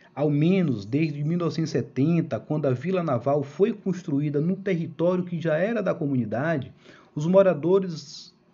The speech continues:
eh, de Rio dos Macacos têm enfrentado muito conflito pela posse e uso da terra, dos bens da natureza como um todo, como a água principalmente, com a Marinha do Brasil. Mais recentemente, aí por volta de dois mil e dez, dois mil e onze,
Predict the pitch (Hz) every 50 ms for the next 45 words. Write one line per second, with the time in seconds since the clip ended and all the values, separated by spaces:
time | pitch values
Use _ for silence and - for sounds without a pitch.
0 | - 131 127 123 123 123 120 120 117 117 113 120 131 131 127 165 170 160 156 156
1 | 143 127 131 131 143 151 165 165 - - - 208 214 208 - 214 180 160 - -
2 | 143 165 180 175 180 180 175 180 202 247 277 262 - - 220 185 - - - 160
3 | 185 202 202 - - - 175 170 156 135 - - 175 190 202 190 190 - 180 175
4 | 175 151 160 156 139 127 - - - 147 160 175 180 160 156 156 156 143 135 156
5 | 143 127 120 117 135 170 196 180 170 165 156 151 143 147 143 135 156 175 175 156
6 | 147 139 156 147 143 127 135 - 160 180 175 160 - - 170 165 151 135 135 151
7 | 175 185 175 160 135 - 143 131 - - 139 123 127 147 165 190 196 202 - -
8 | - - - - - - - - - _ - - 202 202 196 190 185 180 175 170
9 | 175 175 170 180 170 175 175 160 117 101 101 113 139 151 147 139 131 - - -
10 | - - _ _ - 113 127 156 180 202 175 175 160 - - 180 180 175 - 139
11 | 127 143 165 185 190 175 185 - 156 165 165 165 - 143 131 135 151 170 175 170
12 | 160 143 151 151 151 151 135 131 151 165 151 127 107 107 131 156 170 170 175 160
13 | 143 147 139 143 151 147 139 131 143 165 196 196 175 135 113 101